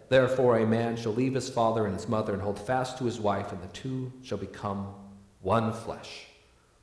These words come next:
So they are no longer two, but one flesh. What therefore God has joined together,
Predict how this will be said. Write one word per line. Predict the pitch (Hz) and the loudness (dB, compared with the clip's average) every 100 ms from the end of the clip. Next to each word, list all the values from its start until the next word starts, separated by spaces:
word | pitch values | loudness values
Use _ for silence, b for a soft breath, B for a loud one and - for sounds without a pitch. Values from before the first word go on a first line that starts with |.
| - | 2
So | 156 151 | 8 8
they | 151 | 10
are | 147 | 8
no | 135 147 | 8 8
longer | 139 135 110 | 6 4 0
two, | - 147 127 117 B B - | 0 2 2 2 B B -2
but | - 107 | -2 2
one | 117 113 | 2 2
flesh. | 113 123 120 - - - B B | 0 0 0 -2 -10 -14 B B
What | 147 151 | 6 8
therefore | 143 147 139 | 8 8 6
God | 139 147 160 | 6 6 4
has | 143 - 117 | 0 -2 0
joined | 123 139 151 139 | 4 4 2 -2
together, | - - 120 131 - 85 - | -8 -6 -2 -2 0 -2 -4